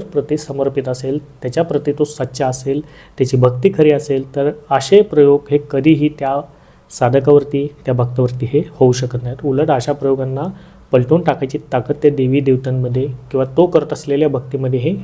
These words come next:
निश्चित स्वरूपाचे असते. कारण एक गोष्ट निश्चित ठेवा, कोणताही भूत, प्रेत, पिशाच आणि तंत्र हे कोणत्याही देवी आणि देवतापेक्षा मोठे कदापि नाही.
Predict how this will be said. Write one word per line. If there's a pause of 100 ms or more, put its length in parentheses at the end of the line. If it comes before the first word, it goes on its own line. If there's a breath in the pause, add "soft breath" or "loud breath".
(140)
निश्चित
स्वरूपाचे
असते. (640 loud breath)
कारण
एक
गोष्ट
निश्चित
ठेवा, (340)
कोणताही
भूत,
प्रेत, (120)
पिशाच
आणि (100)
तंत्र
हे
कोणत्याही
देवी
आणि
देवतापेक्षा
मोठे (160)
कदापि
नाही.